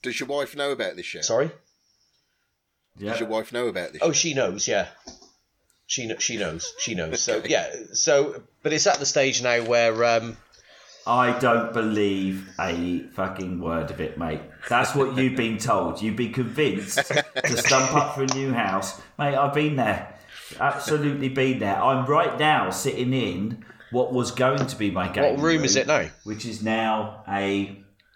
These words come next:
Speaker 3: G C S E study room.
Speaker 1: What? Okay, well, I could say the same. I'm now in my wife's, uh, outside office where she does all the sewing, which I would love to as my game room.
Speaker 3: Which would have been your gaming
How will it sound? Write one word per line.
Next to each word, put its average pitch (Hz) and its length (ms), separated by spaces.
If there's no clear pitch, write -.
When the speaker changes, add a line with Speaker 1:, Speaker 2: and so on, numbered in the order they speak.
Speaker 3:
G 131 220
C 120 180
S - 160
E 110 140
study 104 340
room. 90 460
Speaker 1:
What? 160 320
Okay, 131 220
well, 131 160
I 165 40
could 139 140
say 135 140
the 107 80
same. 104 340
I'm 113 200
now 123 160
in 98 100
my 101 120
wife's, 101 580
uh, 98 300
outside 101 520
office 92 480
where 90 120
she - 140
does 92 200
all 95 100
the 92 60
sewing, 110 360
which 107 160
I 104 40
would 95 160
love 101 140
to 98 120
as 87 120
my 92 80
game 95 280
room. 80 220
Speaker 3:
Which 127 320
would 120 180
have 117 120
been 117 240
your 110 100
gaming 131 360